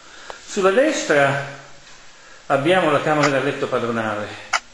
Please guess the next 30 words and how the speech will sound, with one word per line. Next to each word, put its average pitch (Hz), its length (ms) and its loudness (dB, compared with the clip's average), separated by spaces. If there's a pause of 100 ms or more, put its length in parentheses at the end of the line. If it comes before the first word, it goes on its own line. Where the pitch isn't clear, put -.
(640)
Qui 226 120 0
ci 165 100 0
sono 165 180 -2
le 147 100 0
schia-, 170 320 -2
le 131 140 -2
scale 131 360 0
per 113 140 -4
il 110 60 -6
piano 120 300 -4
superiore, 113 680 -4 (1200)
ecco 110 260 -12
che 117 80 -14
poi 113 240 -6
vedremo, 113 760 -6 (760)
e 302 180 2
qui 175 640 -4
c'è 135 460 0
la 170 340 2
seconda 123 520 -2
camera. 113 460 -4 (920)
Tutte 320 520 2
e 160 120 2
due 208 300 2
le 175 100 -2
stanze 233 760 0
sono 202 320 2
spaziose 202 840 2
oltre 196 360 4
misura. 113 680 -2